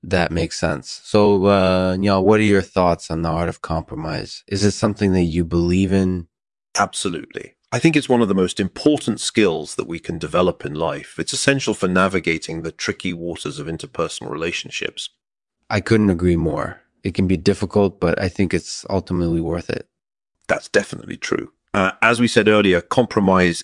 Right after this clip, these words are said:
Speaker 2: is key in times of discord and discord and discordant times. We need to be able to find common ground where possible in order to build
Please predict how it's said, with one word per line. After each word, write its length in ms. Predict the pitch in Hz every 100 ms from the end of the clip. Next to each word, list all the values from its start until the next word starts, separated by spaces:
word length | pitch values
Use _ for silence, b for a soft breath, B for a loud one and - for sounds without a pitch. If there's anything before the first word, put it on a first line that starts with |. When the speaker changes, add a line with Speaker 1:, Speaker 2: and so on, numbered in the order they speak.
| -
Speaker 2:
is 180 | 87 -
key 540 | - - 104 87 -
in 240 | - 208 95
times 380 | - 90 85 87
of 140 | -
discord 580 | 98 - - 95 90 80
and 160 | 73
discord 560 | - - - - 80 78
and 140 | 76
discordant 680 | - - - - - - -
times. 500 | - - - - -
We 160 | 85 104
need 200 | 113 117
to 60 | 87
be 160 | 104
able 200 | 101 95
to 120 | - 90
find 460 | - 87 82 -
common 340 | - 113 98 87
ground 360 | 92 87 82
where 160 | 85 -
possible 680 | - - - - 76 69 - -
in 100 | 90
order 300 | 90 87 82
to 140 | -
build 440 | - 85 80 80